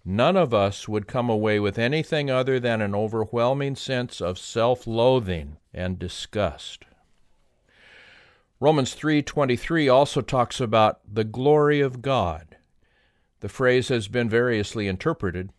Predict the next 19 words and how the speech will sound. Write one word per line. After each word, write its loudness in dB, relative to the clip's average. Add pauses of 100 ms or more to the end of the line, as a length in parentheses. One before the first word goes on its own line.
(120)
Perhaps 2
the -8
simplest -2
interpretation -4
is -6
to -10
give 0
the 0
phrase 0
the -2
meaning 0
it -2
has -2
in -4
First -4
Corinthians -2
eleven, 0
verse -4
seven. -4